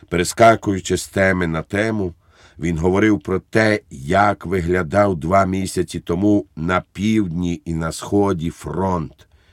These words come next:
плів про отруєні гази, про обстріл ворожих літаків, про постачання фронтовим командам,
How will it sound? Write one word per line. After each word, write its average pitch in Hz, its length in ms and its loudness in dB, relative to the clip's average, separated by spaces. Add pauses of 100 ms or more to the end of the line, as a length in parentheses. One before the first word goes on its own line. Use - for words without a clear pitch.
(220)
плів 127 360 2
про 87 220 -2
отруєні 82 600 -2
гази, 90 560 -2 (460)
про 98 400 0
обстріл 98 560 0
ворожих 82 540 -2
літаків, 87 680 -4 (360)
про 85 160 -6
постачання 98 840 -2
фронтовим 87 600 -2
командам, 92 840 -2